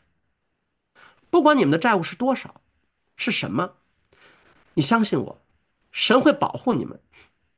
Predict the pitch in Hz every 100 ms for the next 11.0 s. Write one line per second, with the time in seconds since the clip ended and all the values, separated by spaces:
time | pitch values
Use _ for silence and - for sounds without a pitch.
0 | _ _ _ 285 240 160 202 190 - 254
1 | 247 127 - 139 175 - 170 185 139 -
2 | 135 214 - 196 202 - - - _ _
3 | _ _ _ 123 120 127 120 - 104 -
4 | - - - _ _ _ _ _ _ _
5 | _ - 294 226 185 143 127 - 165 190
6 | 175 - 110 147 127 - - - - -
7 | - _ _ _ _ _ _ _ _ -
8 | 233 320 302 160 - _ _ - 156 160
9 | - 226 151 156 156 - 147 269 285 117
10 | 117 120 113 117 110 92 - 101 104 -